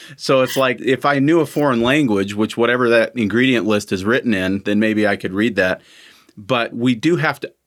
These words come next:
understand that not all body care products are created equal, particularly when it comes to compounds like hyaluronic acid. So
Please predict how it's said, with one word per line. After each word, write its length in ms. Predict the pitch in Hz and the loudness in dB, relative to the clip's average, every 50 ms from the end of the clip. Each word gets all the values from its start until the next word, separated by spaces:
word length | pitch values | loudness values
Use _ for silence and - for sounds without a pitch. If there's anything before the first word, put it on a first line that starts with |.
| _ _ _ _ - | _ _ _ _ -2
understand 840 | 143 143 139 120 113 - - - - 131 127 127 120 110 107 101 101 | 0 0 2 0 0 -2 -2 -2 -2 0 0 2 2 0 0 0 0
that 180 | 101 - - | 0 0 0
not 340 | 120 120 113 113 113 117 113 | 0 0 2 2 2 2 2
all 200 | 113 110 107 104 | 2 2 2 0
body 440 | 92 87 - 107 104 110 110 110 101 | -2 -2 -2 0 0 2 0 -2 -4
care 320 | - - - 107 98 95 | -4 -4 -2 0 0 0
products 720 | 87 - - - 113 107 104 95 92 95 95 - - - | -2 -4 -4 -2 0 0 0 0 0 -4 -4 -6 -4 -2
are 140 | 92 90 90 | -2 -2 -2
created 420 | - - 113 104 98 92 90 90 | -4 -2 0 0 2 2 0 0
equal, 360 | 101 110 107 107 - 101 95 90 | 0 0 -2 -2 -2 -2 -2 -4
particularly 680 | - - - - - - 170 - - 151 131 117 113 | -6 -12 -18 -8 -6 -6 -4 -2 -2 0 0 2 2
when 160 | 104 101 101 | 0 0 -2
it 100 | 104 - | -4 -4
comes 300 | - - 104 95 95 - | -6 -6 -4 -4 -6 -8
to 140 | - - 101 | -10 -12 -12
compounds 580 | - - 117 101 95 87 87 98 95 95 95 92 | -6 -4 -4 -4 -2 -4 -4 -4 -4 -4 -4 -4
like 180 | 92 90 - - _ _ - - - _ - | -4 -4 -4 -8 _ _ -20 -20 -20 _ -8
hyaluronic 540 | - 113 110 107 104 104 101 95 98 92 - | -4 -2 0 0 0 0 0 -2 -2 -2 0
acid. 420 | 110 113 117 117 - 107 90 85 | 0 0 -2 -2 -4 -6 -6 -6
So 320 | - - 117 107 95 - | -4 -2 -2 -2 -2 -4